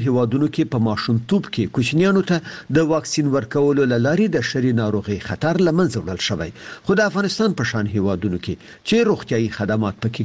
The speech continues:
کمزوري دي، ناورین پیښوي. څېړنې ښیي، حتی که یو ماشوم له شري روغ هم شي، د ناروغیو په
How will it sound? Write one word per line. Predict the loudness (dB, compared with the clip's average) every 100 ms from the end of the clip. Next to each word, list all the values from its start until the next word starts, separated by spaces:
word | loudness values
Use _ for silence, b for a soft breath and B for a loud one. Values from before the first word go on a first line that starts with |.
| -2
کمزوري | -2 2 2 2 2
دي، | 0 B B B 0
ناورین | 2 2 2 0 0
پیښوي. | -4 -2 -4 -4 -8 _ _ _ _ _ _ B B B B 0
څېړنې | 2 2 2 2
ښیي، | 2 2 2 0
حتی | -4 -4 -4 -2
که | 0 2
یو | 2
ماشوم | 0 -2 0 2
له | 2 0
شري | 0 2 0 0
روغ | 0 -2 -2
هم | -4 -2 -2 0
شي، | 2 2 0 B B 0
د | 2 2 0
ناروغیو | 2 2 2 0
په | 0